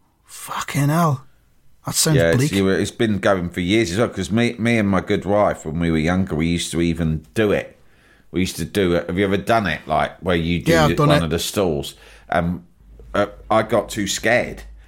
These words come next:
Speaker 2: because, um, well, if you get, when you get there and you open up your boot, I al-,
Speaker 1: Mm-hmm.
Speaker 2: uh, first of all, we were like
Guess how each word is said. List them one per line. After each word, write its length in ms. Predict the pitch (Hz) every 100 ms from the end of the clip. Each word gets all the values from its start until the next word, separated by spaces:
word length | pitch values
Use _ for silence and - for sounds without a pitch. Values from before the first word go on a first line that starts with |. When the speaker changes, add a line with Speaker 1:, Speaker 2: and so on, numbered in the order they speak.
| - -
Speaker 2:
because, 400 | - 98 85 95
um, 320 | 82 78 80 - - - -
well, 80 | 92 107
if 60 |
you 100 | 117
get, 220 | 95 110
when 160 | 117 117
you 80 | 101
get 300 | 110 - -
there 340 | 82 76 90 - - - - - 87
and 140 | 90
you 140 | 87
open 360 | 92 90 - 90
up 240 | 90 - -
your 140 | 92
boot, 260 | - 101 - - - - - - - -
I 160 | 113 127
al-, 140 | 151
Speaker 1:
Mm-hmm. 80 | 147
Speaker 2:
uh, 40 |
first 340 | - 180 175 117
of 60 |
all, 160 | 101 98 -
we 140 | 113
were 120 | 117 107
like 320 | 104 95